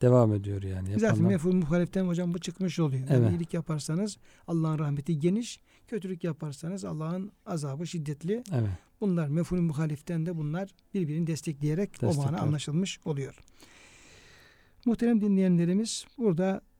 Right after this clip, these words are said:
Speaker 2: e, ikinci ayetin, Maide suresi ikinci ayetin sonundaki bu, e, önemli dini, e, esas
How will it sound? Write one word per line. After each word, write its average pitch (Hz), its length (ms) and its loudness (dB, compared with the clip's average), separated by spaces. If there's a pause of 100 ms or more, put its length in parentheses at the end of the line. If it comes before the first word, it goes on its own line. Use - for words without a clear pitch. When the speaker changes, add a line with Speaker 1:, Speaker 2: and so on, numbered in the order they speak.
(120)
Speaker 2:
e, 165 340 -2
ikinci 185 380 6
ayetin, 160 420 4
Maide 156 240 2
suresi 151 280 -4
ikinci 165 200 0
ayetin 160 200 0
sonundaki 156 760 2 (200)
bu, 160 460 2
e, 165 40 -8 (340)
önemli 160 500 6 (160)
dini, 156 460 6 (160)
e, 147 420 -6
esas 151 520 0